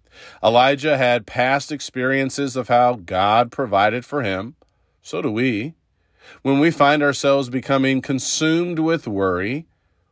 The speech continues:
why don't we hit the pause button and think back to what God has done already? The prayers that he provided, the providence that he gave. Cast your cares to him, according to First Peter five,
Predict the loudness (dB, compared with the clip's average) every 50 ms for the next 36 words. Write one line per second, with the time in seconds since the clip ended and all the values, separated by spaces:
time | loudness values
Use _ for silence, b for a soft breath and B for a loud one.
0 | _ _ -8 -4 -2 -2 0 0 0 -2 -2 0 2 4 4 4 2 0 -6 -6
1 | -6 -6 -10 -20 _ _ _ _ _ _ _ _ _ _ _ -14 -12 -10 -10 -12
2 | -10 -8 -8 -8 -8 -2 2 2 2 2 0 _ -6 -2 -2 -2 -2 0 2 4
3 | 4 4 4 2 0 -4 -6 -4 -4 -2 -2 -2 -4 -2 -2 -2 2 4 4 2
4 | 2 -2 -10 -16 _ b b b b b b b b b b b b b -10 -10
5 | -4 2 4 4 6 6 4 4 2 0 -4 -8 -12 -14 _ _ _ -2 -2 0
6 | 0 -2 -4 -4 -2 2 4 4 4 4 2 0 -4 -6 _ _ _ _ _ _
7 | _ _ -8 -8 -8 -8 0 2 4 4 4 2 0 -4 -2 -4 -4 -6 -8 -10
8 | -14 -14 -4 -2 0 0 0 -2 -4 -2 0 0 2 2 2 0 -2 -4 -6 -10
9 | _ _ _ _ _ _ _ _ _ _ _ _ _ _ _ _ _ _ -20 -14
10 | -4 0 0 2 2 2 0 -2 -4 -6 -10 -12 _ -20 _ _ _ _ -8 -4
11 | -2 -2 -2 -2 -6 -2 0 2 4 4 4 2 0 0 -4 -6 -8 -10 -14 _
12 | _ _ _ _ _ _ _ -18 -6 -4 -2 -2 -2 -2 -2 -2 -2 -2 -4 -6
13 | -8 -14 -20 _ _ _ _ _ _ _ _ _ _ -14 -14 -10 -4 -2 -2 0
14 | 0 -2 -4 -4 -4 -4 -6 -6 -6 -6 -6 -4 -4 -4 -4 0 2 2 2 2
15 | 0 -2 -4 -6 -8 _